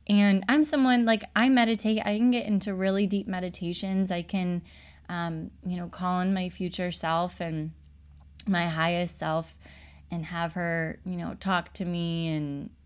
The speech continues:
all these things. But it's like, this was something on such a different level, because it was more of an integration between the person I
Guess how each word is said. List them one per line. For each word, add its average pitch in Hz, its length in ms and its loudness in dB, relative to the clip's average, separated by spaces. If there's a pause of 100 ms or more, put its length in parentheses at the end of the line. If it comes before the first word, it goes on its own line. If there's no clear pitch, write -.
(200)
all 202 160 2
these 196 240 0
things. 208 520 0
But 185 200 0
it's 180 180 -2
like, 175 200 0
this 202 640 0
was 208 360 0
something 180 540 -2
on 160 420 -2 (460)
such 202 340 2
a 226 60 2
different 196 500 -2
level, 175 460 0
because 180 1120 -2 (540)
it 214 180 4
was 202 260 2
more 190 380 4
of 208 100 4
an 202 200 2
integration 190 1200 0
between 190 600 0
the 180 80 -2
person 208 640 0
I 180 280 0